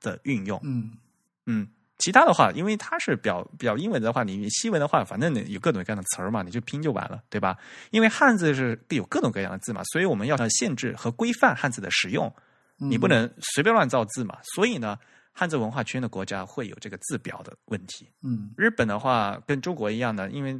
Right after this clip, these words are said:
Speaker 1: 他们也是，呃，他们也是长期使用汉字的国家嘛，那这样的话就会有，经-，经常就会有外字的问题，表外字的问题，对吧？
Speaker 2: 嗯。
Speaker 1: 常用，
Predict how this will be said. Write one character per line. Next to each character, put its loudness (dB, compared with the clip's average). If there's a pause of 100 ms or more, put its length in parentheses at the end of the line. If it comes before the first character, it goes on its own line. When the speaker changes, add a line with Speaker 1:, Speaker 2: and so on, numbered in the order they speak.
(140)
Speaker 1:
他 -6
们 -2
也 -2
是， -2 (100)
呃， -4
他 -4
们 -2
也 -4
是 -4
长 -6
期 -4
使 -4
用 -6
汉 -6
字 -6
的 -2
国 -6
家 -8
嘛， -12 (400)
那 -2
这 -2
样 2
的 2
话 2
就 -2
会 -2
有， -6 (320)
经-， 0 (220)
经 2
常 4
就 2
会 2
有 -2 (120)
外 8
字 -4
的 -6
问 -10
题， -18 (160)
表 2
外 4
字 -6
的 -8
问 -12
题， -20 (160)
对 -2
吧？ 2
Speaker 2:
嗯。 -16 (320)
Speaker 1:
常 0
用， 2